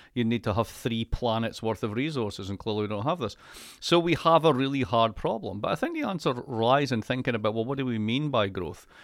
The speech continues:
There is a growth process. That growth process is coterminous with this set of institutions and practices that we call capitalism.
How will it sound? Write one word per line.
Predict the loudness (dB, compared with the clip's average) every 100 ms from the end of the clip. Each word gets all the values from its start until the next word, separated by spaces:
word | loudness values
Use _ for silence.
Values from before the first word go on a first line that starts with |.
| -20 0
There | 4
is | 4
a | 4
growth | 0 0 2 0 -4
process. | -4 -2 -2 -2 -4 -2
That | -2 0
growth | 0 -2 -2
process | -6 -2 -4 -4
is | -6 -10 -10
coterminous | -2 -2 0 0 2 0 -2 -4 -8
with | -6
this | -6 -6 -12 -16
set | -12 -2 0 0
of | -2
institutions | -4 -4 -6 -6 -6 -8
and | -8
practices | -2 -2 -2 -8 -8 -8
that | -8
we | -8
call | -6 -4 -4
capitalism. | -4 -4 -2 -4 -6 -8 -8 -8 -10